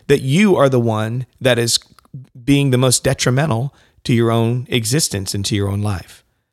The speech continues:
Man, that's just no good. And so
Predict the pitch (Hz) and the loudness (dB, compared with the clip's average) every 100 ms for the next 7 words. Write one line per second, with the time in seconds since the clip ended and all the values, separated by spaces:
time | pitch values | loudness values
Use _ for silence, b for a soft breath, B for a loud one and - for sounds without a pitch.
0 | _ _ _ _ _ _ _ _ _ - | _ _ _ _ _ _ _ _ _ 0
1 | 147 117 - _ _ _ 131 123 - 123 | 2 2 -4 _ _ _ -2 0 2 2
2 | 123 117 113 - - - _ _ _ _ | 2 0 0 0 -4 -12 _ _ _ _
3 | _ _ _ _ _ _ _ _ _ _ | _ _ _ _ _ _ _ _ _ _
4 | - 120 - 127 120 113 | -4 0 4 6 6 4